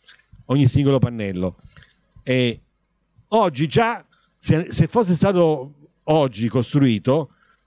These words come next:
sarebbe quattrocentoventi. Perché? Perché questo percorso di maggiore efficienza energetica, di maggiore produttività,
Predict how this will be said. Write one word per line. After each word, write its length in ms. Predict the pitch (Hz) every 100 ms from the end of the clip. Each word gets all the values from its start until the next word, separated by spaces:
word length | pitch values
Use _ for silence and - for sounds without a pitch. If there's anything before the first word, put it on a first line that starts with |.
| _ _ _ _ _ _ _ _
sarebbe 380 | - 240 214 220
quattrocentoventi. 1160 | 226 226 156 226 202 233 190 117 92 98 82 _ _ _ _ _ _ _ _ _ _ _ -
Perché? 440 | 156 - 214 233
Perché 360 | 139 147 156 135 _
questo 600 | 202 240 - - 185 - _ _ _ _ _ -
percorso 760 | 175 147 - 240 240 180 - 165
di 140 | 151
maggiore 480 | 147 160 139 226 208
efficienza 760 | - - 170 175 185 175 -
energetica, 880 | 170 147 120 127 160 160 160 139 151
di 120 | 139
maggiore 520 | 139 139 127 170 147 - - - - _ _
produttività, 880 | - 165 160 - 170 156 139 156 123